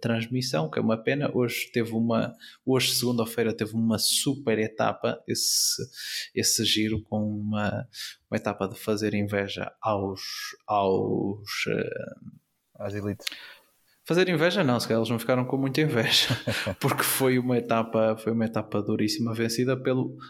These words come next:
Speaker 1: Leo Hayter, eh, irmão do, do Ethan Hayter, e que venceu já duas etapas e é o líder destacado deste, deste Giro sub-vinte e três.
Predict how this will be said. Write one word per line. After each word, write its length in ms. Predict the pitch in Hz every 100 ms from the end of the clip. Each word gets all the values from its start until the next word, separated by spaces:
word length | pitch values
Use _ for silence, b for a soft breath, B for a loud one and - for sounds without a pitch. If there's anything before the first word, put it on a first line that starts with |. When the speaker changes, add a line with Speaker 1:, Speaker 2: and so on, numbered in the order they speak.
| B -
Speaker 1:
Leo 300 | 135 135 139
Hayter, 320 | 113 117 139 - -
eh, 280 | 117 120 - _ -
irmão 340 | 123 123 135
do, 200 | 123 107 -
do 140 | 113
Ethan 240 | 113 110
Hayter, 260 | 107 104 117
e 60 | 104
que 120 | -
venceu 400 | 107 - 113 113
já 360 | 110 120 -
duas 280 | - 113 113
etapas 460 | 113 120 117 110 -
e 60 |
é 40 | 113
o 80 | 113
líder 360 | 113 110 107
destacado 500 | - - 113 107 104 - B B B B _
deste, 560 | 117 117 - - - 110 107 107 110 107 101 _ _ _ _ _ _ _ - -
deste 960 | 110 110 - - 113 104 104 104 - -
Giro 400 | 117 - 120 113
sub-vinte 400 | - 117 127 127
e 40 |
três. 300 | 131 110 101